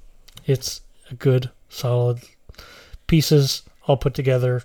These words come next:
makes a decent list. All right, next we see C I S,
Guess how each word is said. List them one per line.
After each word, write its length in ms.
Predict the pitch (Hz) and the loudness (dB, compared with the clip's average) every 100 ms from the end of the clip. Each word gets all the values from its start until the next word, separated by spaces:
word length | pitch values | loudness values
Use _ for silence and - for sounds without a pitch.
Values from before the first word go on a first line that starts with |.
| - - _ | -10 -20 _
makes 400 | 143 127 127 - | -6 -4 -4 -8
a 120 | 202 135 | -6 -4
decent 500 | 127 117 143 - - | -4 -4 -8 -10 -8
list. 440 | 120 - - - _ _ _ _ _ _ _ _ _ _ _ _ _ _ - - _ _ _ _ _ | -8 -10 -18 -20 _ _ _ _ _ _ _ _ _ _ _ _ _ _ -20 -20 _ _ _ _ _
All 80 | 151 | 2
right, 260 | 156 131 - | 2 2 0
next 340 | 165 160 - | 2 2 0
we 100 | 165 | -2
see 340 | 151 - 156 151 | 0 0 0 -2
C 260 | - 175 | -2 2
I 140 | 156 151 | 4 6
S, 420 | 156 143 - | 4 2 -4